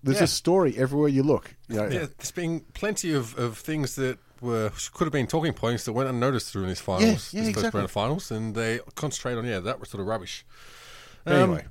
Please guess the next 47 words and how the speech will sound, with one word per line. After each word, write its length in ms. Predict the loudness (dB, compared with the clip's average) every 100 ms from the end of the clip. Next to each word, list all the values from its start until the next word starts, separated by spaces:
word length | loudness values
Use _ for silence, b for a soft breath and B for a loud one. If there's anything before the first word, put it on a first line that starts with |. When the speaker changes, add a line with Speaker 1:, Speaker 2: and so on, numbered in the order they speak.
| -16
Speaker 2:
so 160 | 0 4
yeah, 220 | 6 6 4
I 60 |
thought 320 | 0 2 0 2
that 160 | -2
G 120 | -2 0
W 160 | 2
S, 200 | 2 -2
they 180 | -2 -2
really 200 | 0 -2
didn't 520 | 0 -2 -2 -4 -10
sort 220 | -6 -2
of 100 | 0
adjust 600 | -2 -4 -2 -2 -2 -8 -6
at 120 | -2 0
all 340 | 2 2 0
to 220 | -2 -2
the 80 | -2
pressure 380 | 0 -2 -2 -2
that 40 |
was, 420 | 0 0 -2 -6 -6
or 260 | -2 0 2
the, 220 | 2 -2 -6 -8
the 300 | -2 0 -2 -6 -20
failing 360 | -2 0 2 2
game 260 | 2 0 0
plan 220 | 0 0
that 80 | 2
they 120 | 2
were 100 | 2
implementing. 500 | 0 -4 -4 -6 -4
Like, 220 | -2 -2
why 120 | 0
they 60 | 0
kept 200 | -2 -4
Toby 200 | -2 0
Green 180 | 2 2
up 100 | 0
forward 360 | 0 2 2
when 100 | 0 0
they 100 | 0
couldn't 160 | 0 0
even 60 |
get 100 | 0
the 60 | 0
ball 180 | 0 0
forward 460 | 2 2 2 -2